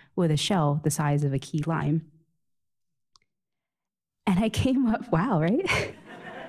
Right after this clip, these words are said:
And I came up with this whole imaginary backstory in which maybe he would just not stop growing. He would just keep growing and growing and growing,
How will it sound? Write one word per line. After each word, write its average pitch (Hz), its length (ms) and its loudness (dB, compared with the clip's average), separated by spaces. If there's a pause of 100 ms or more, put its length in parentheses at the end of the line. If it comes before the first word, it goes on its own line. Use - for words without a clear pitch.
(680)
And 214 120 2
I 220 80 2
came 262 240 0
up 320 120 -2
with 247 120 -2
this 196 160 2
whole 196 240 2
imaginary 165 540 2
backstory 139 560 0
in 151 100 2
which 147 220 0
maybe 160 240 2
he 165 160 0
would 139 320 0
just - 340 -4
not 139 380 0
stop 156 340 -2
growing. 196 420 2
He 202 140 0
would 156 140 -2
just 151 160 -6
keep - 180 -4
growing 147 480 4
and 151 140 2
growing 143 300 2
and 147 120 2
growing, 170 380 2